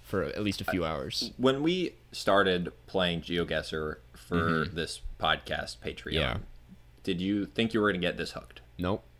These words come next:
Speaker 1: Because I was into it then. I was like, "This is a very funny thing to do for the Patreon, is we randomly play
Speaker 2: Yeah.
Speaker 1: GeoGuessr."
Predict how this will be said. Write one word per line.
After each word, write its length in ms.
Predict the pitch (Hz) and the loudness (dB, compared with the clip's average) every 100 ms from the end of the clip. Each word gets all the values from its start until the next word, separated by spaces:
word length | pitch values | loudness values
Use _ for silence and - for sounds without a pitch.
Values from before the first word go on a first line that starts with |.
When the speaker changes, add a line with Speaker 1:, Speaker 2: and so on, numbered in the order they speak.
| - - - - | -20 -20 -8 0
Speaker 1:
Because 360 | 117 156 139 - | 6 8 8 6
I 100 | 156 | 8
was 200 | 240 208 | 10 8
into 240 | 151 160 110 | 6 6 4
it 140 | 90 | 2
then. 260 | 107 95 80 | 2 2 2
I 120 | 104 | 4
was 100 | 143 | 4
like, 140 | 147 131 | 4 2
"This 160 | 165 | 2
is 80 | 185 | 2
a 80 | 160 | 4
very 340 | 120 127 123 | 8 8 8
funny 680 | 113 - 107 104 95 90 110 - | 4 0 2 4 2 0 -4 -2
thing 240 | 113 104 | 2 2
to 80 | 92 | 2
do 160 | 98 | 0
for 120 | 90 90 | 0 -2
the 60 | |
Patreon, 680 | 87 90 85 90 71 67 - - | 0 0 0 -2 -2 -4 -8 -6
is 140 | 101 | -2
we 100 | 107 | 2
randomly 540 | 101 104 104 107 104 98 | 4 6 6 4 2 0
play 160 | - | 4
Speaker 2:
Yeah. 160 | 87 80 | 4 4
Speaker 1:
GeoGuessr." 720 | 92 95 90 87 82 76 73 | 2 2 2 0 -2 -4 -8